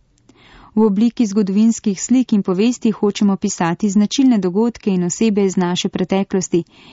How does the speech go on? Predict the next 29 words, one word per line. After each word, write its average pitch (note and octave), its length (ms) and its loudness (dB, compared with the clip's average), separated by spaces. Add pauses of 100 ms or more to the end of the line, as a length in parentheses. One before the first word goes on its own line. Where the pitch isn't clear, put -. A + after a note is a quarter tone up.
(160)
pri A3+ 180 0
tem C#4+ 180 2
pa C4+ 100 0
upoštevati A#3 640 0
prav F#3+ 280 -2
tako G3 260 -2
politično, A3+ 600 0 (360)
kakor C#4 280 0
tudi A#3+ 240 2
kulturno G#3 480 0
in F#3 100 0
cerkveno F3+ 500 -2
zgodovino. F3 580 -2 (1000)
Vso F#3+ 260 0
zgodovinsko G3 640 0
snov A#3 280 2
nameravam G3 600 0
prilično A3+ 600 2
obdelati G#3+ 600 0
v A#3+ 140 -2
petih F#3 380 -2
zvezkih. E3+ 600 -4 (680)
Prvi C#4 320 2
opisuje A3+ 520 0
približno G#3+ 500 0
prvo A3 320 -2
polovico F#3+ 540 -2
srednjega A#3 540 0
veka, B3 340 0